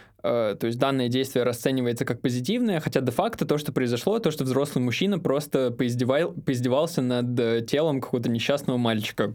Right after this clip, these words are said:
просто потому что ему так захотелось. Вот так выходит, что в совокупности это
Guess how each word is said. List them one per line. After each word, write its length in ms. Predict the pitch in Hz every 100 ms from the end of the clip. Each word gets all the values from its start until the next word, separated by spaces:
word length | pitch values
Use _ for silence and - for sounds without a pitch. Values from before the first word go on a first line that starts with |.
| -
просто 260 | 127 117 -
потому 340 | - 120 127
что 140 | 143
ему 160 | 127 123
так 140 | 123
захотелось. 680 | 120 120 113 107 98 98 - - - -
Вот 180 | - 135
так 160 | 143 135
выходит, 300 | 120 185 208
что 140 | -
в 40 |
совокупности 760 | - 123 120 214 233 220 208 -
это 640 | 180 175 - 123 123 120